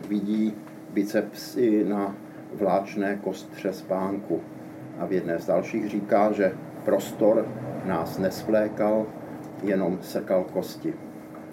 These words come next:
Není snad třeba říkat, že Kamil Bouška před nás svým nikde, nikdo, nikdy neklade estetizovanou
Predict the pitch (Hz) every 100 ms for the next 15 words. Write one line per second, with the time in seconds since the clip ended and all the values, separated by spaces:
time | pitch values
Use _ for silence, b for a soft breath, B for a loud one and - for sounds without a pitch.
0 | - - - - - - - - - -
1 | B B B B - 131 143 143 120 110
2 | - - - 98 87 98 - 120 - -
3 | - - - 104 101 113 107 95 101 101
4 | - 117 117 - B B B - 104 104
5 | 107 110 - - - - - - 92 87
6 | 82 - 98 101 101 104 104 104 - -
7 | 98 95 95 95 101 - - - 90 87
8 | 90 101 107 - B B B B B -
9 | 104 - 123 120 104 92 - - - 104
10 | - 113 113 107 107 98 104 92 90